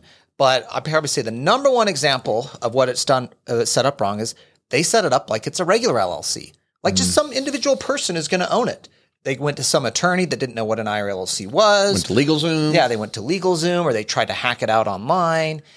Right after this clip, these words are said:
Speaker 1: And what the problem is, it's not gonna get funded. Your I R A custodian, whether it's us or the twenty other I R A L L C cu-, or I R A custodians that let you do an I R A L L C, they're gonna reject it 'cause they have requirements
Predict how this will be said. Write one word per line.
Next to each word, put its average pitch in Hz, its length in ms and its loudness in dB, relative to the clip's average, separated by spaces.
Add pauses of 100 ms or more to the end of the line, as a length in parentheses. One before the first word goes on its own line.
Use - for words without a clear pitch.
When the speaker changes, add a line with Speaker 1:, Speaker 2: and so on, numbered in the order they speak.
(280)
Speaker 1:
And 139 680 2
what 135 160 -6
the 143 80 -2
problem 233 540 2
is, 147 380 2 (320)
it's 139 60 -6
not 151 240 0
gonna 180 120 -2
get 170 160 -4
funded. 156 440 -2
Your 123 180 -6
I 151 160 2
R 208 100 0
A 196 60 2
custodian, 151 920 -2
whether 110 200 -4
it's - 160 -4
us 160 400 2 (240)
or 107 140 -8
the 98 80 -6
twenty 165 380 -2
other 220 160 4
I 127 120 4
R 120 80 2
A 117 40 0
L 110 100 -4
L 113 60 -6
C 117 280 -6
cu-, - 180 -12 (100)
or 110 140 -2
I 131 120 4
R 120 80 4
A 113 60 2
custodians 113 500 -4
that - 80 -6
let 113 80 -10
you 107 80 -10
do 160 180 -4
an 262 60 -2
I 123 160 2
R 107 40 -4
A 107 40 -2
L 98 60 -2
L 104 40 -8
C, - 220 -10 (260)
they're 170 140 2
gonna 254 160 0
reject 175 420 0
it 123 140 -6
'cause 98 120 -12
they 110 120 0
have 147 160 2
requirements 170 800 0